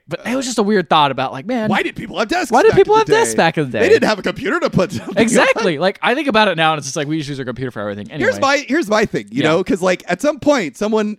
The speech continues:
Speaker 2: brought a computer into a workplace, and they're like, "Where are we gonna put this computer? Should we get a separate desk?" And they're like, "No, no, listen to me here." And he's like, "What?" And he goes, the other guy goes, "We're gonna put that computer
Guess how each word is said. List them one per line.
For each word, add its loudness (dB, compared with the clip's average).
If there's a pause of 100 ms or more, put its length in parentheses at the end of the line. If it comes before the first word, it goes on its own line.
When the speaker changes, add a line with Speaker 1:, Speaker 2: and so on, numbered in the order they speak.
Speaker 2:
brought 2
a 2
computer 0
into 0
a 2
workplace, -4
and -8
they're -8
like, -12
"Where -16
are -12
we -10
gonna -6
put -12
this -12
computer? -8
Should -12
we -4
get -4
a -10
separate -10
desk?" -6
And -10
they're -6
like, -8
"No, -12 (180)
no, -8
listen -8
to -6
me -4
here." -6
And -20
he's -10
like, -10
"What?" -2
And -16
he -14
goes, -16 (300)
the -6
other -4
guy -2
goes, -6 (140)
"We're -10
gonna -8
put -10
that -4
computer -4